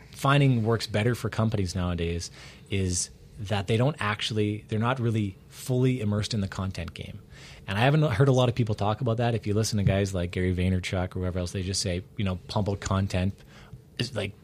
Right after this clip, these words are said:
pump out thirty pieces of content a day." Well, businesses, they don't have time for that. So unless you're hiring that out, then, then that's, that's fine. You could hire that out. But generally, I would just say,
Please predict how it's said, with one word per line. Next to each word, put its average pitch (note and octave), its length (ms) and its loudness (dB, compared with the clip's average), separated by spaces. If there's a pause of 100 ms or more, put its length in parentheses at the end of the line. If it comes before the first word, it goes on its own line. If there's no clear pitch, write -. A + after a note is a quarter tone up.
pump C3+ 180 6
out C3+ 100 4
thirty E3 280 6
pieces D3 300 6
of C#3+ 80 4
content B2 300 6
a A#2 60 4
day." F#2+ 220 4
Well, A#2 360 4
businesses, F3 400 0
they D#3 80 -2
don't F3+ 100 2
have F3+ 80 -4
time C#3 280 -2
for - 100 -8
that. - 160 -14 (540)
So A2+ 120 2
unless D3 160 8
you're D#3+ 100 6
hiring D#3+ 280 6
that B2+ 180 4
out, A#2 280 4 (640)
then, G2+ 580 4
then A2 100 4
that's, G#2 280 0
that's G#2+ 220 -4
fine. C3+ 240 2
You G#2 60 2
could G2 120 -4
hire G2+ 220 0
that F#2+ 140 0
out. A#2 200 2
But F2 160 -2 (480)
generally, C#3 380 4
I G#2 100 6
would A2+ 140 4
just A2+ 160 2
say, G2 280 4